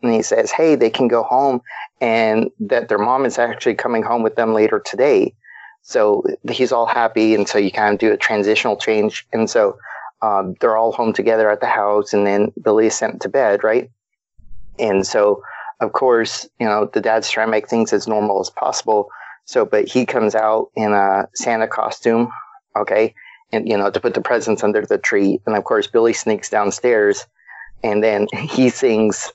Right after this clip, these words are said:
the song, "Santa Looks a Lot Like Daddy." So <laughs> it's supposed to be like, you know, "I saw Santa kissing, Santa kissing mommy," but in this one, it's that he can't tell whether it's his dad or Santa because they both <laughs> look a lot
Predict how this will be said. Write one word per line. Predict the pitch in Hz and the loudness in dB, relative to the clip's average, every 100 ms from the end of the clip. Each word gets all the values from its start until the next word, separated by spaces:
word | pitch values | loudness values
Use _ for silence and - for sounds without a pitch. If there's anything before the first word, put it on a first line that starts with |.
| - | -4
the | 110 | -4
song, | - 107 101 98 | 0 -2 0 -2
"Santa | - 117 117 | -2 -2 0
Looks | 110 107 - | 2 0 0
a | |
Lot | 104 107 - | 0 -2 -4
Like | 120 104 - | -2 -2 -2
Daddy." | 175 107 110 123 - - _ _ | 0 2 2 2 0 -10 _ _
So | - 127 - 254 247 - | -4 0 0 -2 -8 -6
<laughs> | - - | -6 -4
it's | - - 214 - - 143 143 | -4 -2 -4 -4 -4 -4 -2
supposed | 160 170 135 | 0 2 2
to | 123 | 2
be | 147 139 | 2 2
like, | 127 117 - - - - | 0 -2 -10 -16 -10 -4
you | |
know, | 127 | 0
"I | 110 | 0
saw | 113 127 | 0 -2
Santa | 120 127 120 | 0 -2 -2
kissing, | 104 - 131 - 127 _ _ | -2 0 0 0 -4 _ _
Santa | - 123 113 120 117 - - - - | -6 -4 0 -2 -4 -10 -10 -10 -4
kissing | 127 123 120 | -2 0 0
mommy," | 123 127 127 | 0 2 2
but | 110 101 - 110 | 2 0 0 -2
in | 123 110 | 0 2
this | 127 - | 0 0
one, | 127 113 | 0 0
it's | 107 - | 0 -2
that | - 110 - - - | 0 0 0 -8 -10
he | - 120 | -4 -2
can't | 135 123 | -2 -2
tell | 131 120 | 0 2
whether | 117 110 107 | 2 2 2
it's | 98 | 0
his | 107 92 | -2 0
dad | 113 120 120 | 2 2 2
or | 104 | 0
Santa | - 113 110 113 | 0 -2 0 -2
because | 131 107 117 | 0 -2 0
they | 113 | 0
both | - 120 120 | 2 -2 -2
<laughs> | |
look | 135 - | -2 0
a | 110 | -2
lot | - 151 - 156 | -2 -6 -6 -12